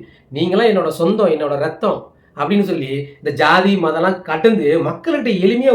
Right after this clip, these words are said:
உள்ள போய் அவங்களோட குறைகளை கேட்கிறாரு, அவங்களோட அன்பா பழகுறாரு. இத இந்த திராவிட கட்சிகள் பண்ண முடியல. இப்ப இதே வந்து இந்த திராவிட கட்சியை சேர்ந்த ஸ்டாலினோ,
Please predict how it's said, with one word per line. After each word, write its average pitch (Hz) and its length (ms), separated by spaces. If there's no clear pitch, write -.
உள்ள 208 140
போய் 185 280
அவங்களோட 202 420
குறைகளை 240 320
கேட்கிறாரு, 185 420
அவங்களோட 233 360
அன்பா 240 320
பழகுறாரு. 233 480
இத 233 180
இந்த 233 180
திராவிட 247 520
கட்சிகள் 196 420
பண்ண 233 240
முடியல. 214 300
இப்ப 165 240
இதே 143 280
வந்து 156 300
இந்த - 140
திராவிட 190 420
கட்சியை 147 280
சேர்ந்த 131 260
ஸ்டாலினோ, 165 520